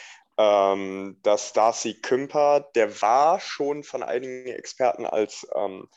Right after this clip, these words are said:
möglicher Vezina-Kandidat gehandelt worden vor der Saison, aber dass er diesem Ruf auch gerecht wird, ähm, nachdem er ja doch eher schwierige Jahre bei Teams wie, ähm, äh, ich glaub, Minnesota, ich bin mir gerade nicht ganz sicher, Minnesota und auf jeden Fall Arizona hatte.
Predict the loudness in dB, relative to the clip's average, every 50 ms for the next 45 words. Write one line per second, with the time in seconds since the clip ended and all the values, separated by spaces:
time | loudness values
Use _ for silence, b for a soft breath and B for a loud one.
0 | B B B B B -4 -4 -2 -2 0 2 2 2 2 2 0 0 0 -2 -2
1 | -2 -2 -4 -4 -2 0 0 0 0 0 -2 -4 -2 -2 -4 -4 -4 -4 -4 -4
2 | -6 -6 -4 -4 -2 -2 -4 -4 -6 -6 -4 -4 -6 -6 -10 B B B B B
3 | -2 -2 0 0 0 -2 -4 -6 -6 -12 -12 -10 -8 -8 -6 -4 -2 -2 -2 -2
4 | -4 -6 -2 -2 -2 -2 -4 -12 -6 -4 -2 -2 -2 -4 -10 -18 _ -20 -20 -10
5 | -6 -4 -2 -2 -4 -4 -6 -8 -8 -8 -8 -6 -2 0 2 2 2 2 0 -4
6 | -4 -2 0 2 2 0 0 -4 -6 -4 -4 -4 -4 -2 0 2 2 2 2 0
7 | 0 2 2 0 0 -2 -6 _ -20 -18 -16 -16 -16 -16 -16 -18 -18 -18 -16 -16
8 | -14 -12 -10 -8 -6 -6 -4 -2 -2 0 0 0 -2 -6 -10 -18 -20 -20 _ _
9 | _ _ _ _ -20 B B B B B B B B B B B B _ _ 4
10 | 6 6 6 6 6 4 0 -2 0 0 0 0 -2 -6 -6 -6 -4 -2 -2 -2
11 | 0 0 0 0 0 0 -2 -2 -4 -8 -8 -6 -4 -4 -4 -4 -6 -12 -12 -14
12 | -14 -14 -14 -12 -10 -10 -10 -8 -4 -2 -2 0 0 -2 -2 -2 -4 -4 -6 -6
13 | -2 -2 -2 0 -2 -4 -6 -8 -6 -2 -2 0 0 0 -2 -2 -2 -4 -8 -6
14 | -6 -6 -6 -8